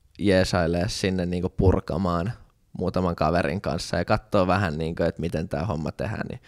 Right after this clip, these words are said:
taisi olla neljätoista, kun mä ekan kerran puihan niinku raksahaalarit päälle ja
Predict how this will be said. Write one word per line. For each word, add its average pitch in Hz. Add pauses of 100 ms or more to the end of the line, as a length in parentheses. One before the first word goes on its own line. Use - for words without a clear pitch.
(240)
taisi 139
olla 135
neljätoista, 117
kun -
mä 80
ekan -
kerran - (360)
puihan 95 (220)
niinku 90
raksahaalarit 87
päälle 57
ja 55